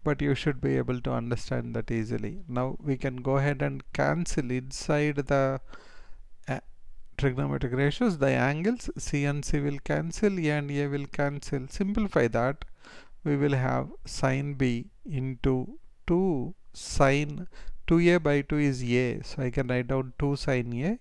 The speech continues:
into cos of two C by two is C, so I can write down cos C, or that is equals to two sine A sine B cos C.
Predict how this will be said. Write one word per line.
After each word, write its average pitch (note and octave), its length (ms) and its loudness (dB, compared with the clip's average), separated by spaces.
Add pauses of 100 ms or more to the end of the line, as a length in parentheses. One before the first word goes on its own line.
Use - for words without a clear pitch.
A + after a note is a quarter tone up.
into C3+ 460 -2
cos C#3 320 0
of A#2 340 2 (480)
two F3+ 140 8
C F#3+ 220 2
by D#3 180 2
two D3+ 200 0
is D3+ 120 0
C, C3+ 460 0
so - 200 -4
I B2+ 100 2
can C3 180 -2
write B2 180 0
down B2+ 220 -2 (100)
cos C3 260 2
C, B2+ 440 -2
or A#2 180 2 (240)
that C3 320 2 (140)
is B2 440 0
equals B2+ 580 -2
to B2+ 280 -6 (460)
two A3+ 240 4
sine C3 440 0
A B2 360 -2 (140)
sine C3 560 2
B A#2+ 320 -4 (500)
cos C3 380 2
C. - 260 -6